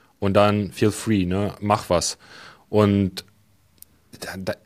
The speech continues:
erstens kannst du dich da ausprobieren, weil dann ist es auch so, dass du nicht unbedingt drauf achten musst, finden das Follower cool, was du da jetzt machst, oder sollte ich das vielleicht doch nicht machen, weil es nicht so zu meiner Art passt, die ich vorher gemacht hab.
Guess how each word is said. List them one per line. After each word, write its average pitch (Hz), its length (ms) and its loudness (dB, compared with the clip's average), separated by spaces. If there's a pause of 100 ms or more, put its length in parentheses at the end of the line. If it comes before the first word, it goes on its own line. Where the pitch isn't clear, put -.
(120)
erstens 139 400 2
kannst 110 240 0
du 110 40 4
dich 95 180 -4
da 87 80 4
ausprobieren, 123 680 0
weil 95 340 6
dann 98 200 2
ist 101 140 0
es 101 100 -4
auch 92 140 2
so, 104 160 2
dass 98 200 2
du 92 500 0
nicht 139 240 0
unbedingt 107 320 0
drauf 101 160 4
achten 101 240 2
musst, 98 420 -2 (640)
finden 101 260 -2
das 95 180 2
Follower 90 360 0 (140)
cool, 135 300 8
was 127 140 4
du 131 80 -4
da 123 100 4
jetzt 113 180 0
machst, - 640 -2
oder 87 380 2
sollte 95 200 0
ich - 60 -6
das 92 140 -2
vielleicht 87 360 0
doch 110 140 0
nicht - 160 -6
machen, 104 340 -2
weil 90 100 2
es 87 140 -4
nicht 92 160 -4
so 92 140 -2
zu - 160 -10
meiner 90 220 -2
Art 101 380 0
passt, - 420 0
die 90 100 0
ich 87 120 -4
vorher 113 240 2
gemacht 113 340 -4
hab. 104 180 -2